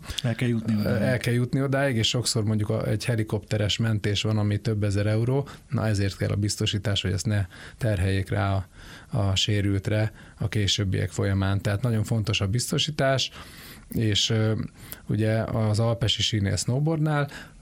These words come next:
Speaker 2: a sífutás az kevésbé veszélyes, ö, könnyen elsajátítható, nincsenek, ö, balesetek,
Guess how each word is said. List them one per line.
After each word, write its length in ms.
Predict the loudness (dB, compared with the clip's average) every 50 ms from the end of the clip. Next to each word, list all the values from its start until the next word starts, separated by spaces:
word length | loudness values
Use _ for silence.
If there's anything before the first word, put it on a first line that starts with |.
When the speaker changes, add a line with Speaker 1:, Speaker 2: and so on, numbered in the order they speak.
| -20 -20 -10 -6
Speaker 2:
a 100 | -4 -2
sífutás 600 | 0 2 2 2 2 0 0 0 0 0 2 0
az 120 | 0 0
kevésbé 500 | 0 0 0 2 2 2 2 2 0 0
veszélyes, 640 | 0 0 0 0 0 0 2 2 2 2 2 0 0 -2 -6 -10 -16 -18 -20 -20 -12 -6
ö, 120 | -4 -4 -2
könnyen 320 | 0 0 2 2 2 2
elsajátítható, 1120 | 2 2 0 0 0 2 2 2 0 0 0 -2 -2 0 -2 -2 0 0 0 2 2 2 0 0 0 2 2 2 2 2 2
nincsenek, 600 | 2 2 2 2 0 0 0 2 0 0 0 0
ö, 240 | 0 2 2 2 2 2
balesetek, 840 | 2 2 2 2 2 2 0 0 0 0 -2 -2 -2 -6 -12 -14 -16